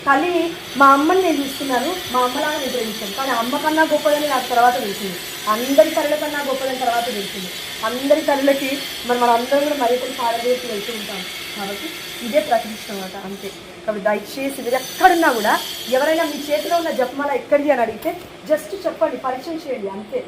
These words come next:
గంట సేపు కూడా అవసరం లేదు. ఇదిగో మనకి ఏడు గుర్తులు ఉంటాయి ఇందులో, సెవెన్ డికేట్స్ ఉంటాయి, ఏడేడు పూసలు ఉంటాయి ఇలా. ఇది నాకు, ఇది కూడా ఒక మిరాకిలే నా చేతిలోకి రావడం. అదేంటంటే నేను చెప్పాను కదా, మార్చిలో ఆ అక్క నాకు చెప్పారు ఇంగ్లీష్ ప్రేయర్ కార్డు సెండ్ చేశారని.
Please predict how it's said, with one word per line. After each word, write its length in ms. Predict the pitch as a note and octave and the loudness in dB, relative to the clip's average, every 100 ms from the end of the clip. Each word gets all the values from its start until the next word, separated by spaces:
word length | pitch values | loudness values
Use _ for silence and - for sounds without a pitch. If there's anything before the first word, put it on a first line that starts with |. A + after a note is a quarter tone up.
| - - G#3 | -12 -16 -10
గంట 160 | A3+ B3+ | -8 -6
సేపు 200 | C#4 C4+ | -8 -6
కూడా 160 | C4 | -2
అవసరం 240 | G#3 - G#3 | -2 -4 -12
లేదు. 440 | F#3 - - - | -14 -14 -18 -12
ఇదిగో 180 | C#4+ E4+ | -2 0
మనకి 420 | D4+ B3+ B3+ A#3 | 0 -2 -4 2
ఏడు 180 | C4+ D#4 | 4 2
గుర్తులు 340 | C#4 C4+ D4+ | -4 -6 -4
ఉంటాయి 260 | A#3+ G3+ F#3 | -4 -6 -8
ఇందులో, 200 | F#3+ F#3 - - | -8 -10 -12 -10
సెవెన్ 200 | A3 A3+ | -8 -8
డికేట్స్ 400 | G3+ G#3+ G#3 - | -8 -8 -8 -8
ఉంటాయి, 320 | F#3+ A3 D#4 A#3 | -10 -8 -8 4
ఏడేడు 260 | A#3+ B3+ B3+ | 6 6 4
పూసలు 380 | B3+ B3+ C4 G3+ | -2 -6 -6 -6
ఉంటాయి 260 | F#3 - - - - G#3+ | -10 -14 -16 -16 -14 -8
ఇలా. 160 | G3+ - - - - | -8 -8 -14 -16 -8
ఇది 140 | B3 | -4
నాకు, 460 | C4+ C4 C4 C#4 C4+ C4+ | 2 2 2 0 -2 -2
ఇది 120 | D#4+ | 6
కూడా 280 | F#4 D#4 C4+ | 10 10 8
ఒక 160 | B3+ C4 | 0 2
మిరాకిలే 760 | B3+ B3 B3+ B3+ A3 C4 - | 4 6 4 4 2 -2 0
నా 80 | A3+ - | -6 0
చేతిలోకి 300 | A#3+ A#3 A#3+ | 0 2 -2
రావడం. 320 | G#3+ G3+ A3 - - - - | 0 -2 -4 -6 -14 -20 0
అదేంటంటే 380 | A3+ A#3+ B3+ C4+ | 4 4 4 2
నేను 140 | C4 A#3+ | 2 0
చెప్పాను 300 | B3+ C#4 B3 | 2 2 4
కదా, 140 | B3 | 2
మార్చిలో 760 | A#3 A3 A3 - A#3 G#3+ G3+ G3+ | 4 2 0 -2 0 0 -2 -4
ఆ 40 | |
అక్క 180 | G#3 A#3 | -6 -6
నాకు 260 | A3+ G3+ G#3 | -6 -8 -12
చెప్పారు 280 | - A3 | -2 0
ఇంగ్లీష్ 280 | G#3 G#3 - | 0 -6 -8
ప్రేయర్ 180 | G#3 F#3 | -8 -8
కార్డు 220 | F#3+ F3+ | -10 -10
సెండ్ 160 | G3 F#3+ | -8 -8
చేశారని. 320 | - F#3 | -8 -10